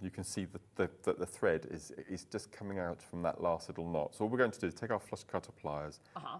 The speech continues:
Speaker 1: and we're just going to lay the back of our pliers flat on the top of the spiral, and we're just going to cut, and then we're going to flip it over, and we're going to do the other side. Okay,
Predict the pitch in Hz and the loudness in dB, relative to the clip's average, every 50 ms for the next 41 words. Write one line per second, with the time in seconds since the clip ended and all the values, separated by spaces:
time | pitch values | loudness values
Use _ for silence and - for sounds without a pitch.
0 | - - 85 80 80 82 - - - 85 82 82 - - 85 80 80 - - - | -8 -6 -6 -6 -6 -6 -6 -2 -2 -2 -2 -2 -4 -2 -2 -2 -2 -4 -8 -16
1 | - - - - - 101 104 107 110 104 - 98 - - - 131 127 - - - | -20 -20 -20 -2 4 6 8 8 8 8 6 2 0 8 8 8 8 8 0 -8
2 | - - - - 104 87 92 87 82 - - 92 82 78 76 78 78 78 78 80 | -12 -14 -2 0 4 6 6 6 6 4 2 4 4 4 4 2 0 -2 -2 -4
3 | - - - - - - - 107 101 82 - - - - - - _ _ _ _ | -6 -10 -14 -12 -14 -2 0 2 2 2 0 -2 -6 -14 -18 -18 _ _ _ _
4 | _ _ - - - _ _ _ - _ _ _ _ - 87 85 85 80 - - | _ _ -20 -20 -20 _ _ _ -20 _ _ _ _ 2 2 2 2 0 0 0
5 | 87 80 - 78 78 - - - - 73 73 73 73 73 78 76 76 - - _ | -2 0 0 -4 -6 -6 -8 -4 -2 0 0 0 0 -2 -2 -4 -6 -8 -14 _
6 | _ _ _ _ _ _ _ - - _ _ - - - - - - 87 80 - | _ _ _ _ _ _ _ -8 -8 _ _ -20 -18 -18 -16 -14 -10 -10 -10 -10
7 | - - - 78 78 - - - - - - - - - - - _ _ _ _ | -4 0 0 0 0 -2 -6 -6 -4 -4 -4 -4 -6 -12 -18 -18 _ _ _ _
8 | - - 80 76 76 76 76 78 76 73 - - - 127 - - 92 - 78 76 | -14 -10 -8 -6 -6 -4 -4 -4 -4 -4 -8 -8 -8 -8 -6 -4 -2 -2 -2 -2
9 | 76 73 - 76 76 76 - - _ _ - 90 - - - - - - - - | -2 -4 -4 -6 -6 -6 -8 -16 _ _ -16 -14 -12 -12 -10 -8 -8 -10 -10 -12
10 | - - 78 76 76 73 73 73 71 - _ - _ - _ _ _ _ _ _ | -10 -6 -4 -4 -2 -4 -6 -8 -10 -14 _ -20 _ -20 _ _ _ _ _ _
11 | _ _ _ _ - 82 80 82 - - - - - 85 - 76 76 - - 95 | _ _ _ _ -12 -10 -8 -8 -8 -10 -10 -8 -8 -8 -8 -8 -12 -10 -8 -6
12 | 98 107 113 107 - - - - - _ - - _ - - - - - - - | -6 -6 -8 -2 -2 -4 -4 -4 -12 _ -20 -20 _ -20 -20 -20 -20 -20 -20 -20
13 | - - _ - - - _ _ _ - _ _ _ _ _ - _ _ - - | -20 -20 _ -20 -20 -20 _ _ _ -20 _ _ _ _ _ -20 _ _ -20 -20
14 | - - _ _ - - 101 - - | -20 -20 _ _ -14 -12 -8 -8 -8